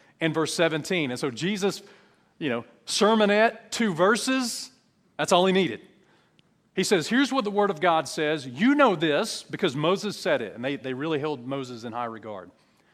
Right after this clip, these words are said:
But then he said in verse eleven, "But ye say," okay, so, so y-, you know what God's Word says, but you're seeking to usurp God's Word and its authority in your life.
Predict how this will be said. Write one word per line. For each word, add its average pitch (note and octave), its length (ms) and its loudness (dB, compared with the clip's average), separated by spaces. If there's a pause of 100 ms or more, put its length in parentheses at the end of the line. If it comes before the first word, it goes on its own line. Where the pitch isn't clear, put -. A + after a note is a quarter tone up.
(880)
But G3 160 4
then D4 140 6
he C#4+ 160 4
said A3+ 180 2
in G3 120 2
verse F#3 260 0
eleven, E3+ 420 -2 (480)
"But A3 240 6
ye C#4+ 300 2
say," B2+ 460 0 (840)
okay, G#3 140 0
so, A3+ 260 -2
so A3+ 220 2
y-, G3 200 -8 (800)
you A3 140 2
know B3 180 8
what D4 240 6
God's A3 320 2
Word F#3+ 280 0
says, D3 800 -2 (500)
but A#3 200 4
you're A#3 100 2
seeking C#4 520 2
to A#3+ 220 -2
usurp A3+ 640 0 (680)
God's G3 440 4
Word A3 480 4
and F#3+ 160 2
its F#3+ 160 0
authority G#3+ 520 0
in E3+ 120 -2
your D#3 180 0
life. F3+ 400 2